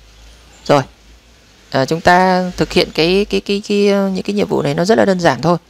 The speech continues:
Thế còn, à, làm thế nào để chúng ta có thể, ờ, ờ, mời thêm được nhiều bạn bè thì, ờ, các bạn có thể, ờ,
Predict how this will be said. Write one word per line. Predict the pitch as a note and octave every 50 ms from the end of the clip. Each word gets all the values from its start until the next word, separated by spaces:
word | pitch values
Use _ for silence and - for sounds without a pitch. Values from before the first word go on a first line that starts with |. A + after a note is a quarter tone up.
| _ _ _ _ _ _ _ _ _ _
Thế | - -
còn, | - - F3 E3 D#3+ D#3+
à, | D#3 D3+ D3 D3 - _ _ _ _ -
làm | - D#3 D3
thế | F3 F3+
nào | F3 F3 D#3+ D3
để | A2+
chúng | G2 E3 - -
ta | - E3+ E3+
có | E3+ - F3+
thể, | F3+ E3 C3+ A2+
ờ, | B2 B2+ C3 C3 - - _ _ _ _ _ _ _ _ -
ờ, | - D3+ C#3 C#3 C3+ C3+ C3+
mời | C#3 C#3+ D3+ D3 C#3 C3+
thêm | D3+ E3 E3+
được | E3 D3+ A#2+
nhiều | D3 D3 C#3
bạn | - - - -
bè | C#3+ C#3 C3 B2 A#2+ - -
thì, | - C#3+ C3+ C3
ờ, | A#2+ B2+ B2+ - -
các | - -
bạn | - E3 -
có | G#3+ D#3+
thể, | D#3+ E3 C#3 A#2+ A#2 A2
ờ, | - - - -